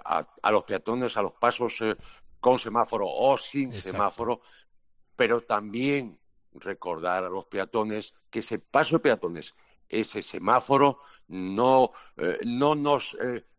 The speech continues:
Speaker 1: eh, exime de estar pendiente de ese vehículo que a lo mejor no nos ha visto
Speaker 2: Sí.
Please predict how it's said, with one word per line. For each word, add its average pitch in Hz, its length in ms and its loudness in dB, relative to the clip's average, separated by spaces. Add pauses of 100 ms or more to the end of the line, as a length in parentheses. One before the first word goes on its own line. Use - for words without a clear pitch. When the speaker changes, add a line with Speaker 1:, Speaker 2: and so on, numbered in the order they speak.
(100)
Speaker 1:
eh, 92 400 -8
exime 127 580 -2 (240)
de - 140 -14
estar 131 280 0 (220)
pendiente 135 720 2
de 117 60 -4
ese - 180 -10
vehículo 101 380 -4
que 113 80 -2
a 107 40 2
lo 95 60 -2
mejor 110 220 -2
no 117 120 -2
nos 123 220 -4
ha 95 60 -2
visto 101 360 -6 (280)
Speaker 2:
Sí. 104 80 -6